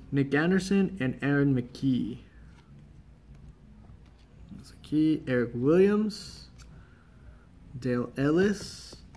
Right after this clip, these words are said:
Terry Porter, ya casi tiempo, ah, retirarse. Ah, uno de mis favoritos.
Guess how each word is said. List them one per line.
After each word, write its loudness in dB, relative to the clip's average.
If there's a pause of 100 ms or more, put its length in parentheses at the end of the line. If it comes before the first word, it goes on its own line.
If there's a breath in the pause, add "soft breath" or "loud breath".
(1800)
Terry -2
Porter, 2
ya 0
casi -4
tiempo, -2 (160)
ah, -4 (640 loud breath)
retirarse. 0 (1900 loud breath)
Ah, -2
uno 2
de 4
mis 0
favoritos. 2